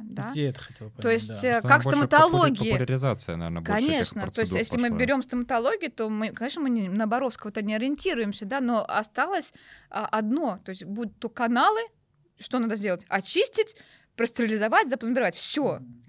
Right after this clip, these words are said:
Speaker 2: Как ты там будешь это уже делать? Это каждый день, конечно, какие-то ноу-хау придумывают.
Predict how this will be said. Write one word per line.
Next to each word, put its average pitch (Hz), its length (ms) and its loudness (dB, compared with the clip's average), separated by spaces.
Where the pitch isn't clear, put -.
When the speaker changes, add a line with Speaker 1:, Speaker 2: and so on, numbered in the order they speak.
Speaker 2:
Как 320 300 0
ты 302 100 -4
там 285 220 -2
будешь 262 180 -6
это 233 140 -6
уже 214 160 -8
делать? 262 320 -4
Это 220 100 -10
каждый 226 360 -6
день, 240 160 -4
конечно, 214 240 -8
какие-то 226 180 -6
ноу-хау 233 440 -2
придумывают. 208 640 -6